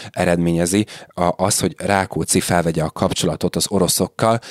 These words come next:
első Péter cárral. Egyébként érdekesek ezek az orosz-magyar kapcsolatok, hogy hogy alakulnak így a történelem,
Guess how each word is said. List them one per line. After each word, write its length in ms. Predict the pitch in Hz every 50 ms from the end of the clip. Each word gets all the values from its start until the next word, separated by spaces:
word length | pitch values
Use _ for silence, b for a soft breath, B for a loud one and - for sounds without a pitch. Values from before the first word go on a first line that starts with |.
| B B B
első 420 | - 92 90 85 - - - 76
Péter 580 | - _ 92 82 82 80 - - 73 76 - -
cárral. 580 | - - 80 78 78 78 80 85 90 98 107
Egyébként 360 | 107 95 82 - - 82 -
érdekesek 480 | 90 95 90 85 - - - - - 80
ezek 240 | 82 76 - - -
az 100 | 80 80
orosz-magyar 580 | 80 78 80 - - - - - - - -
kapcsolatok, 720 | - - - - - - - 82 85 - - 85 - - - B B B B B B
hogy 140 | _ - -
hogy 120 | 82 78
alakulnak 540 | 76 76 76 80 - - 80 78 76 - -
így 80 | - 87
a 60 | -
történelem, 580 | - - - - - - 87 82 80 80 82